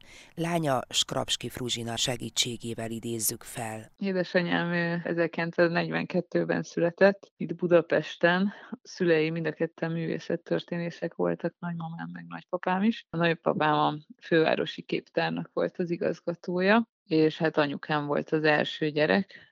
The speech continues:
Speaker 2: ugye utána neki még született hét testvére, kommunisták szemében nem kívánatos személy volt a,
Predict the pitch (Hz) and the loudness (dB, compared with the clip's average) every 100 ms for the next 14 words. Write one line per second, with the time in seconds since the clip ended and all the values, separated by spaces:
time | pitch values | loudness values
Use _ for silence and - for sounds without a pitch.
0 | - 175 151 143 - 151 151 147 - 165 | -12 -4 -2 -2 -2 -2 -2 -4 -6 -6
1 | 156 - 156 151 - 160 - 165 151 - | -6 -2 0 0 2 0 0 -6 -6 -4
2 | 156 - 165 156 151 - 156 147 - 147 | -6 -2 0 0 0 -4 -4 -4 0 2
3 | 151 - 151 151 151 156 151 156 151 160 | 2 0 -2 0 0 -2 -2 -2 -4 -10
4 | - - 180 151 156 156 160 156 - 156 | -18 -6 -2 2 2 2 2 0 4 4
5 | 151 147 147 147 160 - 151 | 4 0 2 2 4 4 4